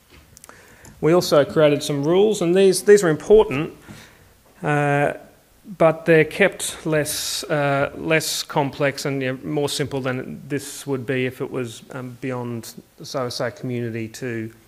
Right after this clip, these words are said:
a government to community consultation. This is all, all behind the firewall, so it's relatively safe.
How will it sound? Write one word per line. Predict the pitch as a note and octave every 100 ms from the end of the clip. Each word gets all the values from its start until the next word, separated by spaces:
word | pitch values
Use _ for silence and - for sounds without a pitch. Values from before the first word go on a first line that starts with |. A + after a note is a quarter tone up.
| _ -
a |
government | B2 A#2 A2+
to | -
community | - A#2+ A2+
consultation. | A2+ A#2 - A2+ A2+ G#2+ B2+
This | C#3
is | A#2+ A#2+
all, | A2+ A2
all | - A#2
behind | - A#2+ B2 A#2
the | A2+
firewall, | B2 A2+ A2+ A2+
so | A2+ B2+
it's | -
relatively | C3+ A#2 A2 A2+
safe. | A2+ A#2+ A#2 -